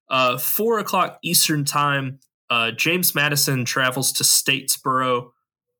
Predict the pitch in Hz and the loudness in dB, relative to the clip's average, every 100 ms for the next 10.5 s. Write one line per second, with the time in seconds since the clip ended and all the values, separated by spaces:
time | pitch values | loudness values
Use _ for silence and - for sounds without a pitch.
0 | _ 120 113 110 110 - 131 127 127 123 | _ -2 0 0 -2 0 0 0 0 -2
1 | 120 131 120 - 131 123 117 131 139 131 | 0 0 2 2 2 -2 0 0 2 0
2 | 127 131 113 117 113 - 131 127 127 123 | 0 0 0 0 -2 -2 0 0 -2 -2
3 | - 143 - 135 135 - 120 113 107 123 | -4 -2 0 0 0 -2 -2 -2 -2 -2
4 | 131 - 139 123 127 120 113 - 143 - | -2 -2 -2 -2 -2 0 0 2 2 0
5 | 127 135 139 143 143 - _ - 143 - | 0 0 0 0 -4 -10 _ -18 -16 -16
6 | _ _ _ - _ _ 143 170 220 151 | _ _ _ -20 _ _ 0 0 2 0
7 | 160 - 147 120 143 139 135 - 139 127 | 0 0 0 0 0 0 0 0 2 0
8 | - - 131 120 117 117 113 - 120 117 | 0 -2 0 0 0 0 0 0 0 0
9 | 110 107 - 110 107 101 107 - 110 110 | 0 0 -2 -2 0 0 -2 -4 -4 -4
10 | - 113 107 107 | -2 -2 -2 -6